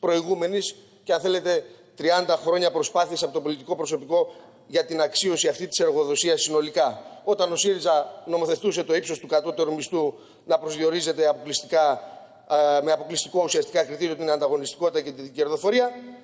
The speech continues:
εκτός, τι άλλο νομοθετούσε εκτός από αυτές τις προκλήσεις της express service και τόσων άλλων εργοδοτών, όταν εσείς σαν κυβέρνηση νομοθετείτε με το αναπτυξιακό νομοσχέδιο ακριβώς το ίδιο, τις συλλογικές συμβάσεις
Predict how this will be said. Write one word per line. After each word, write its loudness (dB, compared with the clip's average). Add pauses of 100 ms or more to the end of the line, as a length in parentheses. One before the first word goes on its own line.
(180)
εκτός, 0 (680)
τι 2
άλλο 4
νομοθετούσε -2
εκτός -2
από 2
αυτές 0
τις -4
προκλήσεις 0
της 0
express 0
service -4 (120)
και -4
τόσων 0
άλλων 4
εργοδοτών, 2
όταν 2
εσείς 2
σαν 2
κυβέρνηση 0 (300)
νομοθετείτε 0
με 2
το 2
αναπτυξιακό 2
νομοσχέδιο 0 (720)
ακριβώς 2
το 2
ίδιο, 2
τις -2
συλλογικές 0
συμβάσεις 2